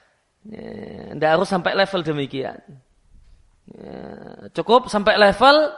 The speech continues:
dhon. Dia punya sangkaan kuat ini berita bohong, kemudian dia sebarkan, maka dia sudah menjadi pembohong. Jika pu-, cuma sekedar punya sangkaan kuat,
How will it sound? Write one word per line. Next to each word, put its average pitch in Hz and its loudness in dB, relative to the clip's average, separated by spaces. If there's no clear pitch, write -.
dhon. 214 2
Dia 196 -4
punya 220 -4
sangkaan 220 0
kuat 269 2
ini 233 -4
berita 202 0
bohong, 247 2
kemudian 220 -2
dia 196 2
sebarkan, 220 2
maka 170 -8
dia 214 -2
sudah 185 0
menjadi 165 -2
pembohong. - -6
Jika 196 0
pu-, - -10
cuma 311 0
sekedar 254 2
punya 254 -2
sangkaan 226 0
kuat, 233 4